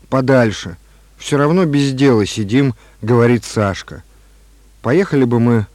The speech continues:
в городишко, в увольнительную ходили бы. В парке, наверное, оркестр играет. Скоро яблони цвести начнут». «Тебе бы Карпов дал бы там», — говорит Коля.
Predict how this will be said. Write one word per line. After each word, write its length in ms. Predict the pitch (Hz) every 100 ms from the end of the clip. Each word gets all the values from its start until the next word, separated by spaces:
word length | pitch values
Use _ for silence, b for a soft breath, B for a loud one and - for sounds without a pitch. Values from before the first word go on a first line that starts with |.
| _
в 160 | - 110
городишко, 840 | 117 127 123 117 113 104 - 87 - _ _ _ _ _
в 100 | - 175
увольнительную 760 | 190 135 151 147 143 135 131
ходили 460 | - 123 113 120 110
бы. 200 | 101 95 b b b b b _ -
В 140 | -
парке, 380 | - 170 160 123
наверное, 640 | 110 117 123 117 110 104 _ -
оркестр 680 | 110 107 - 170 - 156 147
играет. 500 | 127 135 131 123 - b b b b b _
Скоро 340 | - - 190 139
яблони 640 | 110 147 143 139 135 123 _ -
цвести 520 | 143 135 - - 135
начнут». 640 | 123 113 - 120 117 107 - _ _ _ _ _ _ _ _ _ _ _ _
«Тебе 260 | 127 123 160
бы 140 | 143
Карпов 480 | - 156 131 127 113
дал 280 | 127 131 117
бы 120 | 107
там», — 320 | 110 101 87 b b b b b
говорит 480 | 107 113 113 107 -
Коля. 480 | - 104 90 76